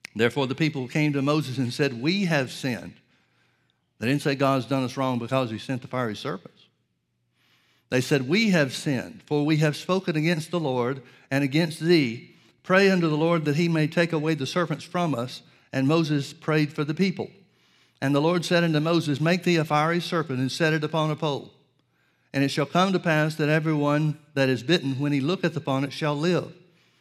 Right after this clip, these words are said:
And Moses made a serpent of brass and put it upon a pole. And it came to pass that if a serpent had bitten any man, when he beheld the serpent of brass, he lived.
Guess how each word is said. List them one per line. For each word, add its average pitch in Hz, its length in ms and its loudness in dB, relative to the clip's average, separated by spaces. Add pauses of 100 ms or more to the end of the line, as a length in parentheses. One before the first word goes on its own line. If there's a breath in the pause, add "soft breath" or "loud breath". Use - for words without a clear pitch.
(280 soft breath)
And 127 160 2
Moses 156 380 2
made 160 200 2
a 185 60 -2
serpent 170 360 -2
of 127 100 -6
brass 160 340 0
and 123 120 -2
put 175 140 0
it 160 100 -4
upon 160 300 -2
a 180 40 -4
pole. 127 360 -2
And 127 100 -2
it 127 100 -8
came 165 260 -2
to 165 60 -6
pass 143 340 -2
that 131 140 -6
if 143 100 -8
a 123 60 -6
serpent 160 420 -4
had 139 220 -6
bitten 131 260 -2
any 180 200 2
man, 110 380 -2 (400 loud breath)
when 190 300 2
he 190 140 2
beheld 165 420 2
the 143 80 -2
serpent 165 380 -4
of 123 80 -6
brass, 123 440 -2 (400 soft breath)
he 135 140 -2
lived. 110 380 -4